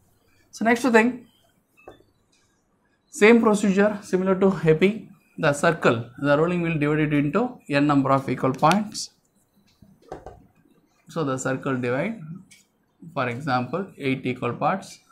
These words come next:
Starting point here, it rotates counterclockwise, nothing but anticlockwise, it rotates here. So therefore, let us assume one,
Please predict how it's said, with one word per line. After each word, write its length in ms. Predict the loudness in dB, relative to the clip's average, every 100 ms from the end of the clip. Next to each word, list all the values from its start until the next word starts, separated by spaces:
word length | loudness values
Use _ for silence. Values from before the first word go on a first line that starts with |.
| -20 -20 _ _ _ _ _ _ _
Starting 400 | -8 -4 -2 -2
point 220 | -2 -2
here, 340 | -2 -2 -4 -12 _ _ 0
it 220 | 2 4
rotates 500 | 4 4 4 2 -4 -16 _ _ _ _ _ _ _ _ _ _ _ _ _ _ _ _ -4
counterclockwise, 720 | -2 0 0 -2 -2 -6 -4
nothing 260 | -4 -2
but 140 | -4 -4
anticlockwise, 680 | -4 -4 -2 -4 -6 -10 -10
it 200 | -12 -10
rotates 340 | -8 -8 -8
here. 360 | -6 -6 -6 -14 _ _ _ _ -12
So 160 | -8
therefore, 560 | -6 -8 -8 -8 -8 -10 -14
let 180 | -12 -8
us 140 | -8 -6
assume 500 | -6 -4 -4 -6 -18 -20 -20 -20 _ _ _ _ _ _ _ _ _ _ _ _ _ _ -20 _ _ _ _ -12
one, 460 | -8 -8 -8 -12